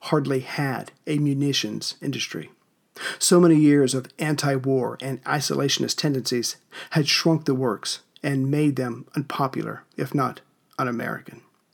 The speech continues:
They would have to change fast for the Allies' sake and for America's. But what too many Americans couldn't figure out, because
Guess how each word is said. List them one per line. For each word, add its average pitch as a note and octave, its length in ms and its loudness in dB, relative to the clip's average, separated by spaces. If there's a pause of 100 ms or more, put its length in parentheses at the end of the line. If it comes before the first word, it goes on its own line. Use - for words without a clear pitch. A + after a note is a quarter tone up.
(520)
They E3+ 180 8
would E3 160 4
have D3+ 220 0
to C#3 100 -4
change B2+ 440 -4
fast - 560 -6 (120)
for D#3+ 160 0
the D3 180 0
Allies' C3 340 -4
sake - 420 -6 (520)
and B2+ 200 -4
for A#2 100 -4
America's. A2 600 -8 (1160)
But E3 100 6
what F3+ 220 4
too G3+ 160 0
many G#3 180 6
Americans D#3 480 2
couldn't C#3 220 -2
figure C3 320 -2
out, A#2+ 260 -2 (200)
because C#3 460 0